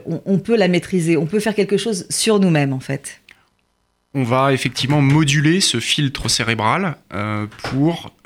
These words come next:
Speaker 2: euh, faire en sorte que les sensations du corps, en l'occurrence la douleur, mais ça
Speaker 1: Ouais.
Speaker 2: peut être aussi valable pour d'autres choses, puisque l'hypnose, c'est une hypnose finalement de relativement tout terrain.
Speaker 1: Mm.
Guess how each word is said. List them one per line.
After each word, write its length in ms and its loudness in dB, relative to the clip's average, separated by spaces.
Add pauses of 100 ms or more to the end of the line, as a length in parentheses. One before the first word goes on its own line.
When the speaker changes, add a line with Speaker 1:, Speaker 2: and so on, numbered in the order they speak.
Speaker 2:
euh, 840 -6
faire 220 0
en 60 2
sorte 300 -2
que 80 0
les 80 2
sensations 540 0
du 120 -4
corps, 260 -6
en 60 2
l'occurrence 460 0
la 80 0
douleur, 300 0
mais 60 -2
ça 120 -2
Speaker 1:
Ouais. 80 -2
Speaker 2:
peut 60 -2
être 120 -6
aussi 200 -2
valable 380 0 (280)
pour 120 -4
d'autres 220 0
choses, 180 -2
puisque 200 -4
l'hypnose, 840 0
c'est 380 2
une 220 0
hypnose 540 -2
finalement 380 -2
de 180 -2 (540)
relativement 380 0
tout 180 -2
terrain. 260 0
Speaker 1:
Mm. 40 -8